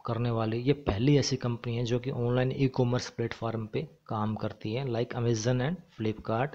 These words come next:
Alibaba। तो definitely हमारे Atomy के जो प्रिंसिपल्स हैं, बहुत ही साफ़ और सुथरे हैं, बहुत ही ट्रांसपेरेंट कंपनी है। यहाँ पे हर वर्ग और हर उम्र के व्यक्ति के लिए सक्सेस की संभावनाएं हैं, सभी के लिए इक्वल अपॉर्चुनिटी है।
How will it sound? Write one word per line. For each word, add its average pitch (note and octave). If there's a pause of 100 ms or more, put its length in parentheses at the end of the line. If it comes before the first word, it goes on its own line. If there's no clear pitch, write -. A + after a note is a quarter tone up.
(120)
Alibaba। A2 (440)
तो A#2
definitely D#3
हमारे A2+
Atomy C3+
के C3
जो C#3
प्रिंसिपल्स C#3
हैं, B2 (120)
बहुत A#2
ही C3
साफ़ -
और A#2
सुथरे A2+
हैं, B2
बहुत D3
ही D#3
ट्रांसपेरेंट B2+
कंपनी A#2
है। C#3 (360)
यहाँ B2
पे D3+
हर D#3+
वर्ग C#3+ (340)
और C3+
हर D3+ (420)
उम्र C3+ (640)
के C3
व्यक्ति A#2+
के C3+
लिए B2
सक्सेस -
की C3+
संभावनाएं B2
हैं, C3
सभी C3+
के C#3+
लिए C3
इक्वल D#3+
अपॉर्चुनिटी A#2
है। -